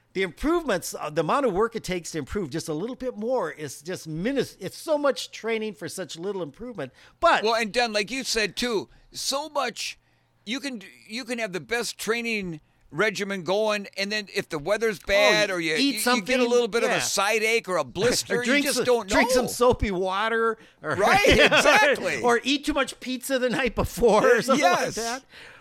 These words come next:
Speaker 1: Well, Beards, I tell you, I, I just remember this was an exciting time for me, and I know, I think it was,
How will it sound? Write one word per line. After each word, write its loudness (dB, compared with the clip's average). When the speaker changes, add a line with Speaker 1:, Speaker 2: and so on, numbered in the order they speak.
Speaker 1:
Well, 2
Beards, -2
I 0
tell 2
you, 4
I, 2
I 4
just 0
remember 0
this 2
was -4
an -4
exciting -2
time -2
for -4
me, -2
and -2
I 0
know, 2
I 2
think -2
it -2
was, -4